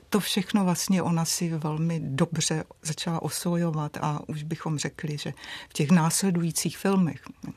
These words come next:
ten středometrážní Strop nebo pak celovečerní O něčem jiném,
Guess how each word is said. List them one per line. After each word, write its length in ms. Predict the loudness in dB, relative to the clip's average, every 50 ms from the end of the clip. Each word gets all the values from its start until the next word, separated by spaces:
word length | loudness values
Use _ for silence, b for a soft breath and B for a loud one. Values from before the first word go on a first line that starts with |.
| -12 -12
ten 180 | -8 -6 -6 -4
středometrážní 1120 | -4 -4 -4 -4 -4 -2 0 0 0 0 -2 -2 -4 -4 -4 -4 -4 -4 -4 -2 -4 -4 B B B B B
Strop 360 | B -4 2 2 2 4 6
nebo 240 | 6 4 6 4 2
pak 300 | 0 0 -8 -10 -10 -10
celovečerní 840 | -8 -6 -4 -2 -2 -2 -2 -4 -4 -4 -4 -2 0 0 0 -2 -4 B B B B
O 80 | 0 2
něčem 380 | 2 2 0 -2 -2 0 0
jiném, 400 | 0 0 0 0 2 2 2 0